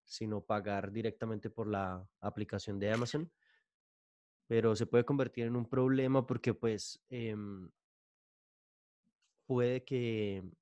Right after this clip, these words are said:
fallen los inventarios, que es lo que veo como a priori. Puede fallar el inventario de que, por ejemplo, el, el producto que esté ahí expuesto por alguna falla u otra no esté representado en la,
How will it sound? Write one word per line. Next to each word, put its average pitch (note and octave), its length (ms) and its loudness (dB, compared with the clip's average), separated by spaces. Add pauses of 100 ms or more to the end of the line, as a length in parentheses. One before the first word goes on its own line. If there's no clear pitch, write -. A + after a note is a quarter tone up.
(280)
fallen A#2+ 420 4
los B2+ 160 -4
inventarios, G#2+ 760 -2
que A2 100 -10
es G2 200 -10
lo G#2+ 100 -8
que A2 160 -6
veo G2 260 -4
como A2+ 220 -6
a - 100 -10
priori. A2 460 0 (640)
Puede A2 180 -6
fallar G#2+ 360 -2
el A2 120 -2
inventario G#2+ 640 -2
de A#2 60 -4
que, A#2+ 120 -6
por - 140 -10
ejemplo, A2+ 320 -4
el, A2+ 340 -8
el G#2+ 140 -18
producto A2+ 440 0
que A#2+ 60 -2
esté - 180 -6
ahí G#2+ 100 0
expuesto A#2+ 560 -4
por A#2+ 140 0
alguna G#2 400 -2
falla A#2 460 0
u A2+ 120 -2
otra A#2+ 340 -2 (360)
no A2+ 160 2
esté A2+ 240 2
representado A2 680 -4
en G#2 100 -4
la, G2+ 240 0